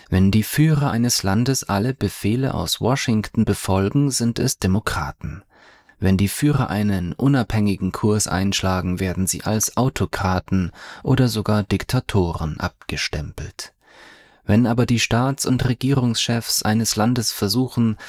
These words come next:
sowohl ihre Souveränität zu wahren als auch Konflikte mit Washington zu vermeiden, werden sie zu dem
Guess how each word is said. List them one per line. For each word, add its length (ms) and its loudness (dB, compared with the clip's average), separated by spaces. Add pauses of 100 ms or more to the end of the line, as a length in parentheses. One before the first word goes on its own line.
(200)
sowohl 500 4
ihre 340 2
Souveränität 840 -2
zu 240 -2
wahren 480 2
als 340 -4
auch 280 -4
Konflikte 580 0
mit 200 -2
Washington 680 0
zu 100 -4
vermeiden, 720 0 (400)
werden 380 4
sie 180 -2
zu 160 0
dem 320 2